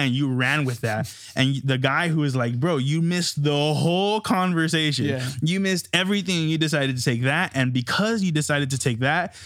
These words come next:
Speaker 1: you began to teach something that has nothing to do with what I was actually saying."
Speaker 2: That's funny that you say that because a, a lot of that happens nowadays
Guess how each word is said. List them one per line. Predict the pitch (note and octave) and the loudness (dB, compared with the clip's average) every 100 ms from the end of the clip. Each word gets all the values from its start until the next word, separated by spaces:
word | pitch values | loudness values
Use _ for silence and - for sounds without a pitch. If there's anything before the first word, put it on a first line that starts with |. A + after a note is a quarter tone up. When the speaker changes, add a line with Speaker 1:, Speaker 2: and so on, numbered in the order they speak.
| - - | -10 -4
Speaker 1:
you | A#2+ D#3+ F#3 | 0 0 0
began | F#3 E3 D3+ | 0 0 0
to | C#3 | -2
teach | - G#3 F3+ | 0 0 0
something | F3 E3+ E3+ G3 F#3 C#3+ | 0 0 0 -2 0 0
that | B2+ C3+ | 0 2
has | C3 B2+ | 2 2
nothing | B2 C3 D#3 E3+ F3 | 0 2 0 2 0
to | D3 | 0
do | C#3 D3+ | 0 0
with | C3 | 0
what | B2 A#2 | 0 0
I | |
was | A#2 | 0
actually | A2 G#2+ A2 | -2 -4 -4
saying." | G#2+ C3 | -6 -4
Speaker 2:
That's | D#3+ F3+ | -4 -2
funny | G3 F#3 | -2 -2
that | D3 | -2
you | C#3 | -2
say | C3+ D#3+ | -2 -2
that | C#3 B2+ | -2 -4
because | C3 C#3 C#3 | -4 -2 -4
a, | - | -2
a | C#3 | -2
lot | C#3+ D#3 | 0 -2
of | C#3 | -2
that | C#3 | -2
happens | C3+ C#3+ C#3 C#3 C3 B2+ | 0 -2 -2 -2 -2 -2
nowadays | C3+ C3+ C3 B2+ C3 B2+ B2 - | -2 -2 -2 -2 -2 -2 -4 -6